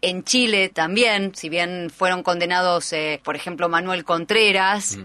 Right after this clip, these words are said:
Speaker 1: que murió preso, ha habido también, eh, desde los organismos de derechos humanos, eh,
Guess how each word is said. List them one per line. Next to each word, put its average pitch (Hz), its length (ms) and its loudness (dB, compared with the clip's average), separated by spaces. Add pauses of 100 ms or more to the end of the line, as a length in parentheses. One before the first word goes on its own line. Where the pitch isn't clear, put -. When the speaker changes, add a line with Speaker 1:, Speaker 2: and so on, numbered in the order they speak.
(160)
Speaker 1:
que 151 80 -8
murió 165 360 0
preso, 196 680 2 (300)
ha 202 340 4
habido 196 400 2
también, 185 840 0
eh, 110 220 -6
desde 156 300 -4
los 160 240 -4
organismos 196 420 2
de 190 80 2
derechos 185 320 -2
humanos, 214 500 0
eh, 160 280 -2